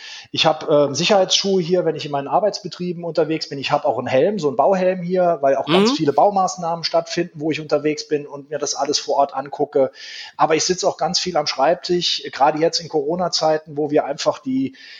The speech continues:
Speaker 1: die Maßnahmen umsetzen, wo wir wahnsinnig viele Personalgespräche führen.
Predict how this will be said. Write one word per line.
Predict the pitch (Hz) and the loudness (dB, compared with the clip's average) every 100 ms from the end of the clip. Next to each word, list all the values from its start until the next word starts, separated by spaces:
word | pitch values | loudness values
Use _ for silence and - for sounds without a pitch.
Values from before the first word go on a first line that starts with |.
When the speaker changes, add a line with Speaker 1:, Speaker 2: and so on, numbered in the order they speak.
| - _ | -20 _
Speaker 1:
die | 139 131 123 123 | 0 2 0 -4
Maßnahmen | 131 170 185 185 156 160 160 | 0 2 2 0 2 2 0
umsetzen, | 165 185 175 175 - 156 147 | -2 0 2 2 0 -6 -4
wo | 139 | 0
wir | 143 135 | 2 4
wahnsinnig | 160 180 165 - | 2 0 -4 -6
viele | 165 151 | -4 -2
Personalgespräche | 147 135 139 185 170 - 160 160 156 | -2 0 0 0 -2 0 2 2 -2
führen. | - - 160 160 156 156 | -8 -2 2 2 2 -4